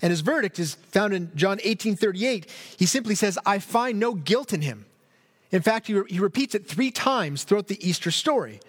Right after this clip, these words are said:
So for all of the tensions that Jesus has stirred up, for all of the people that he's made angry, there's no one around who can actually find anything that he has done wrong. And it's not just an issue of him being a law-abiding citizen. They can't even find the smallest moral failing in him.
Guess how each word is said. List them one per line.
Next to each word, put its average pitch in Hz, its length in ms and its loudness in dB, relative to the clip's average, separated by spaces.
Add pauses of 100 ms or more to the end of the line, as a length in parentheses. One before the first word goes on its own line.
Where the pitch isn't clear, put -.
(720)
So 202 140 2
for 202 160 2
all 285 120 2
of 214 100 -6
the 202 80 0
tensions 247 560 0
that 190 120 2
Jesus 202 440 0
has 190 160 2
stirred 233 260 0
up, 247 180 0
for 220 80 0
all 247 80 2
of 220 60 -4
the 202 80 -4
people 247 300 0
that 180 120 -2
he's 185 200 0
made 180 160 2
angry, 175 480 0 (280)
there's 196 200 4
no 247 120 4
one 330 140 2
around 240 360 2
who 165 60 -8
can 202 120 2
actually 226 300 0
find 240 500 0 (240)
anything 247 400 2
that 190 100 2
he 196 100 -2
has 196 120 2
done 185 200 2
wrong. 180 480 -2 (880)
And 214 160 4
it's - 180 -2
not 302 180 2
just - 180 -4
an 240 80 0
issue 247 220 2
of 196 80 0
him 233 160 -2
being 214 200 0
a 190 60 2
law-abiding 196 560 0
citizen. 226 440 0
They 233 120 2
can't 349 220 -2
even 214 200 2
find 196 360 0 (220)
the 180 80 2
smallest 262 600 0 (140)
moral 214 320 2
failing 196 480 -2
in 123 80 -8
him. 104 240 -8